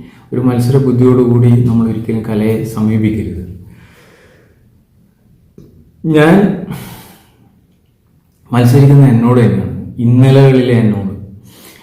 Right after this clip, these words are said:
അല്ലെങ്കിൽ, ഏഹ്, ഇന്നലെ വരെ ഞാൻ ആരായിരുന്നു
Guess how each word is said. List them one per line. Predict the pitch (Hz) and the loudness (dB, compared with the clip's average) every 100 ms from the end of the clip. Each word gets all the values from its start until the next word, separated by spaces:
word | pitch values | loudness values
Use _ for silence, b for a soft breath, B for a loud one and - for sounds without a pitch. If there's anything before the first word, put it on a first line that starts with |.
| _ | _
അല്ലെങ്കിൽ, | 113 117 120 127 131 - - - b b b b b b - | -4 0 0 0 -2 -6 -14 -20 b b b b b b -12
ഏഹ്, | 117 110 107 - | -6 -4 -2 0
ഇന്നലെ | 127 139 165 170 | 4 6 6 6
വരെ | 165 160 | 6 4
ഞാൻ | 151 143 | 2 2
ആരായിരുന്നു | 139 127 117 98 95 - | 2 2 0 0 -2 -8